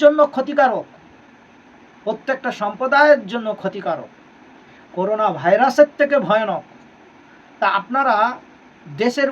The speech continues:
উন্নয়নের কোনো কাজ করতে পারবেন না, সেটা আপনারা প্রকাশ করতে পারেন না। আপনাদের ব্যর্থতা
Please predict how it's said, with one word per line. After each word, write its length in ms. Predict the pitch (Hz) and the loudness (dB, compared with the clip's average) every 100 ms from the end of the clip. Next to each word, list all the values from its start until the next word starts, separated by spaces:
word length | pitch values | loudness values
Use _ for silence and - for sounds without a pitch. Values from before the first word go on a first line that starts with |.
| - 240 | -4 -6
উন্নয়নের 540 | 311 320 320 302 285 254 | -2 2 2 2 -2 -2
কোনো 140 | 262 247 | -6 -2
কাজ 120 | 220 220 226 | -2 -4 -10
করতে 220 | 208 240 214 | -10 -6 -4
পারবেন 300 | 220 220 214 180 | -4 -6 -10 -10
না, 80 | 127 - - - - | -10 -16 -20 -20 -14
সেটা 200 | - 190 214 | -10 -4 -2
আপনারা 280 | 190 220 220 196 | -2 -4 -4 -4
প্রকাশ 260 | 196 214 208 - | -6 -6 -6 -6
করতে 260 | 190 - 208 | -8 -8 -8
পারেন 240 | 190 175 156 120 | -6 -8 -12 -16
না। 80 | 104 - - - - - - - - 202 | -20 -20 -20 -20 -20 -20 -20 -16 -4 -4
আপনাদের 380 | - 262 262 254 196 | -2 -2 0 -2 0
ব্যর্থতা 480 | 247 - 277 294 | 0 0 2 4